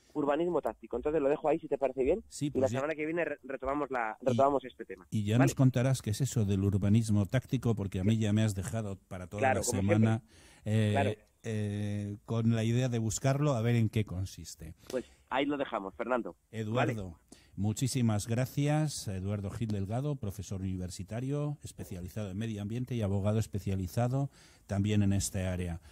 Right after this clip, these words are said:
Speaker 2: Muy interesante lo que nos cuentas siempre en La Verdad sobre Medio Ambiente. Te esperamos la próxima semana.
Speaker 1: Un abrazo a todos los oyentes. Un fuerte
Speaker 2: Otro,
Speaker 1: abrazo.
Speaker 2: otro abrazo a ti, Eduardo.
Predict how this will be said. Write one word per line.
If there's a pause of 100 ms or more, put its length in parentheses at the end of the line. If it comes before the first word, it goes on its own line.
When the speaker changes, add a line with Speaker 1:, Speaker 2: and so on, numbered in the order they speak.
(200)
Speaker 2:
Muy
interesante
lo
que
nos
cuentas
siempre
en
La
Verdad
sobre
Medio
Ambiente. (340)
Te
esperamos
la
próxima
semana. (680)
Speaker 1:
Un
abrazo (160)
a
todos
los
oyentes. (160)
Un
fuerte
Speaker 2:
Otro,
Speaker 1:
abrazo.
Speaker 2:
otro
abrazo
a
ti,
Eduardo.